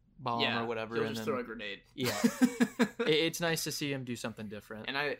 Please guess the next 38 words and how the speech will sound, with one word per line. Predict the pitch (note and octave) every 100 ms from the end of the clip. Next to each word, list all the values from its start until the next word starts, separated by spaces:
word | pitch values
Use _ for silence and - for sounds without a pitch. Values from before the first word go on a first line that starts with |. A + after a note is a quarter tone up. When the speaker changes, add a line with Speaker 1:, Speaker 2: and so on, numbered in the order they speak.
| -
Speaker 2:
it | E3+
was | F3 E3+
one | G#3
I | G3 D3+
hoped | E3 F#3 F3+
we | E3+
would | D3 C#3
see. | - D#3
Well, | D#3+ D3 C#3+
the | D3+ C#3+
Flash | - D#3 E3 -
movie | D3 C#3 C3
supposedly | - - C3+ C3
is | C3
gonna | C3+ B2+
be | B2+
adapting | C3 A#2 - B2 A#2+ B2 _ _
the | -
Flashpoint | - B2+ B2 C#3 B2
story. | - C3 C3 C#3 C#3 -
Speaker 1:
I'm | B2+
scared | - C3
it's | B2+
gonna | - B2
be | A#2
something | - - A#2+ A2+
way | A2+
different | A2 A2 A#2
than | B2
Speaker 2:
I'm |
Speaker 1:
what | A2+
we |
Speaker 2:
scared | G#2+ C#3
it's | C3+
gonna | C#3 B2+
be |
Speaker 1:
expect. | B2+ E3+
Speaker 2:
terrible | D#3 D#3 D#3+ D#3